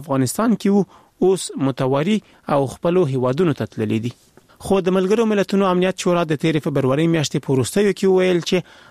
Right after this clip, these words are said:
القاعده شبکې په افغانستان کې د روزنې اته مرکزونه جوړ کړي او د دې شبکې جګپوړي چارواکي لا هم په دې هیواد کې شته. د ملګرو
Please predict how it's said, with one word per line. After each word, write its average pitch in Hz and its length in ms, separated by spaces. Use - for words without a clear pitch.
القاعده 139 460
شبکې 139 440
په 147 120
افغانستان 123 600
کې 196 100
د - 20
روزنې 151 460
اته 160 260
مرکزونه 147 480
جوړ 110 140
کړي 117 160
او 131 140
د 123 100
دې 135 160
شبکې 123 440
جګپوړي 190 440
چارواکي 151 540
لا 123 100
هم 165 240
په 143 80
دې 127 160
هیواد 110 260
کې 135 200
شته. 156 140
د 123 140
ملګرو 127 300